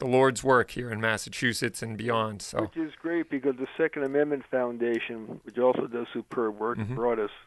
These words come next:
Speaker 2: McDonald and Heller, as I recall.
Speaker 1: Mm-hmm.
Speaker 2: Uh, they can't do it alone, so it's nice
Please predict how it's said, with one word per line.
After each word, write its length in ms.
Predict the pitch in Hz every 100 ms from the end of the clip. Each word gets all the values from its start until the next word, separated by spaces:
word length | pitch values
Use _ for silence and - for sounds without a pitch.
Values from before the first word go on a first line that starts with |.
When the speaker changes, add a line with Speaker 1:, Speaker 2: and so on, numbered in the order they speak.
| _ _ _ -
Speaker 2:
McDonald 480 | 110 117 117 107 113
and 120 | 104
Heller, 320 | 127 123 110
as 80 | 104
I 80 | 104
recall. 500 | 104 104 98 92 104 - -
Speaker 1:
Mm-hmm. 260 | 101 120
Speaker 2:
Uh, 280 | 120 113 110
they 160 | 110 135
can't 320 | - 143 123
do 140 | 135
it 80 | 123
alone, 540 | 113 123 110 107 95 113
so 180 | 117 104
it's 220 | 104 -
nice 160 | 120